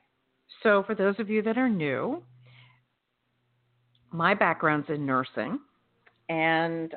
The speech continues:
I have been blessed to be serving clients in my private practice offering, uh, vibrational healing techniques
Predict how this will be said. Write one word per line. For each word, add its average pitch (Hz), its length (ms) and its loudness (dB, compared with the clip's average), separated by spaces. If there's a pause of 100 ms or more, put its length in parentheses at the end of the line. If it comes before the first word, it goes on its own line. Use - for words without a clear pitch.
I 165 100 0
have 202 340 0
been 160 260 0
blessed 170 680 0 (140)
to 202 80 4
be 160 580 2 (500)
serving 285 460 4
clients 190 640 2
in 170 120 -2
my 160 140 0
private 156 420 -2
practice 156 460 -2 (160)
offering, 156 720 0 (480)
uh, 147 140 2
vibrational 160 640 2
healing 170 480 2
techniques 165 500 -4